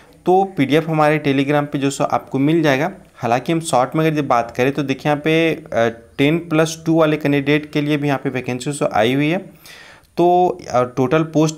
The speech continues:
देखिए बाईस पोस्ट इसमें से निकाली गई, ठीक है। यहाँ पे देखिए बैचलर डिग्री वाले के लिए दोस्तों भी यहाँ पे वैकेंसी है, या फिर अगर आपने डिप्लोमा किया है तो भी आप जो सो इस फॉर्म को अप्लाई कर सकते हैं। इसमें टोटल दो पोस्ट है। तो इस तरह दोस्तों बहुत सारे, अ, जो सो पोस्ट निकाली गई है,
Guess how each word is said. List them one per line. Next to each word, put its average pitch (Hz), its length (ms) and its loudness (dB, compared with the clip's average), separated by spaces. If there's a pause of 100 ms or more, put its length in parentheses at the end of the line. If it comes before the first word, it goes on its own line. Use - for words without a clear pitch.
देखिए 135 400 -2
बाईस 123 340 0
पोस्ट - 360 -2
इसमें 143 260 -2
से 143 100 -4
निकाली 104 420 -2
गई, 101 160 -2
ठीक 185 140 -4
है। 127 280 -4 (440)
यहाँ 123 120 0
पे 151 100 -2
देखिए 156 220 0
बैचलर 131 420 2
डिग्री 151 240 0
वाले 147 240 2
के 151 100 -2
लिए 151 120 0
दोस्तों 151 560 -2
भी 131 80 -2
यहाँ 151 220 2
पे 147 120 0
वैकेंसी 135 480 0
है, 156 380 -2
या 117 140 2
फिर - 300 -4
अगर 131 180 2
आपने 143 240 0
डिप्लोमा 123 460 -2
किया 143 300 0
है 190 160 -4 (460)
तो 143 120 4
भी 165 140 2
आप 135 240 0
जो 139 120 0
सो 160 140 -4
इस 160 200 -2
फॉर्म 131 180 -2
को 139 100 -6
अप्लाई 131 220 0
कर 165 160 -4
सकते 165 300 -8
हैं। 143 80 -4
इसमें 131 140 -10
टोटल 123 280 -2
दो 127 180 0
पोस्ट 139 360 -2
है। 156 160 -6 (240)
तो - 60 -4
इस 160 200 0
तरह 175 120 0
दोस्तों 165 400 -2
बहुत 135 260 0
सारे, 156 180 0
अ, 147 160 -4
जो 117 320 0
सो 143 200 -14
पोस्ट 135 260 -2
निकाली 131 380 0
गई 135 160 0
है, 156 120 -2